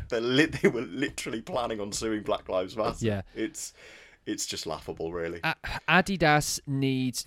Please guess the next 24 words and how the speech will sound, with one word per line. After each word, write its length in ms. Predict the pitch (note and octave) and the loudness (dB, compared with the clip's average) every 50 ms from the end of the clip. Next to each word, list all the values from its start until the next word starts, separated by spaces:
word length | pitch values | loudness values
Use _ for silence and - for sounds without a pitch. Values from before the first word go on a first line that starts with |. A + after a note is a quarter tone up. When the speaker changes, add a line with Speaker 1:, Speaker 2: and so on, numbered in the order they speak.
| - | -6
Speaker 2:
to 140 | - - B2+ | -4 -2 -2
be 220 | G2+ - A2+ A2+ | 0 2 0 0
careful, 580 | G#2 - - A2 G2 G2+ G#2 - - F#2+ F#2+ G2 - - - - - | 2 0 0 0 0 -2 -4 -6 -6 -6 -6 -8 -10 -14 -16 -14 -6
really. 560 | - A2 A2 G#2 G#2 G2+ G#2 G#2 G#2 G#2 - - _ _ - | 0 2 2 2 2 0 0 -2 -2 -4 -6 -10 _ _ 0
Um, 520 | A#2 A2+ A2 A2 A2 G#2+ G#2+ G#2+ G#2+ - _ _ _ _ _ _ _ _ _ _ _ _ - | 2 4 6 6 4 4 2 0 -6 -8 _ _ _ _ _ _ _ _ _ _ _ _ -18
we 420 | A2 C3 B2+ A#2+ C3 C#3 E3 E3+ E3+ | -14 -14 -12 -6 4 8 10 10 10
have 100 | D#3+ - | 8 6
spoken 800 | - - - C#3 C3+ C3+ - - C3+ B2+ B2+ B2 B2 B2 A#2+ - _ _ _ _ - | 4 4 8 8 8 6 6 6 6 6 6 6 4 2 -4 -6 _ _ _ _ 2
a 80 | A#2 | 4
lot 300 | A#2+ B2 C#3 D#3 E3 E3 - | 6 6 10 12 12 12 10
about 240 | C3+ C3 B2 A#2 - | 10 4 4 4 4
Adidas 500 | A#2 A#2 A2 G#2+ G#2+ G#2+ G#2 G2+ - A#2 | 2 2 2 0 0 0 -2 -2 -2 -4
in 60 | A2+ | -2
the 80 | A2 | 0
last 240 | A2 G#2+ G#2+ G#2 - | 0 0 0 0 0
however 260 | - A2+ G#2+ G#2+ G#2 | 0 2 2 2 0
many 180 | G#2 G#2+ G#2 G2+ | -2 -2 -2 0
weeks 540 | G2+ A2 A2+ A2+ A2+ - - - - - - - - - - - - _ - | 2 2 2 0 0 -4 -6 -4 -4 -4 -4 -8 -14 -20 -20 -20 -14 _ 0
in 140 | B2 A#2 A2+ | 2 2 4
a, 160 | G#2 G#2+ - _ _ _ - | 4 2 0 _ _ _ -2
such 280 | - - F#3 - - | 4 6 6 6 4
a 40 | - | 0
positive 460 | - - D#3 C3+ A#2 A#2 - - G#2+ | 0 4 4 4 2 2 -2 0 2
light. 560 | A#2 B2 B2+ B2+ B2+ B2 - - - - - | 6 8 10 10 8 6 2 -4 -6 -6 -6